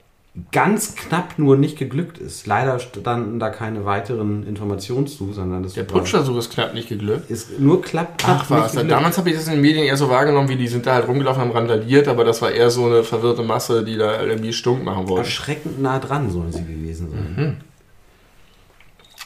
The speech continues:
Speaker 1: Whatever that means.
Speaker 2: Ja, das war krass. Da hat das Jahr einfach genauso angefangen wie das Jahr davor.
Speaker 1: Da, nee, einundzwanzig war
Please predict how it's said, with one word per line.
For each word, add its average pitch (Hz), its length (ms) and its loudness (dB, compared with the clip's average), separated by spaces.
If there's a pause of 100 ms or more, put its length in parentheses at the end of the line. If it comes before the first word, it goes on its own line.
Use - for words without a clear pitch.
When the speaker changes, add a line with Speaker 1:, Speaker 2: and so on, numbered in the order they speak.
(240)
Speaker 1:
Whatever 101 340 -4
that 214 200 0
means. - 120 -2
Speaker 2:
Ja, 127 80 8
das 123 160 2
war 139 60 2
krass. 147 220 4
Da 120 100 0
hat 131 140 2
das - 180 -2
Jahr 131 160 4
einfach 135 180 0
genauso 131 300 2
angefangen 139 340 -2
wie 139 60 2
das 131 160 -4
Jahr 127 140 0
davor. 135 480 2 (300)
Speaker 1:
Da, 107 480 2
nee, 95 260 -2
einundzwanzig 87 720 -8
war - 80 -18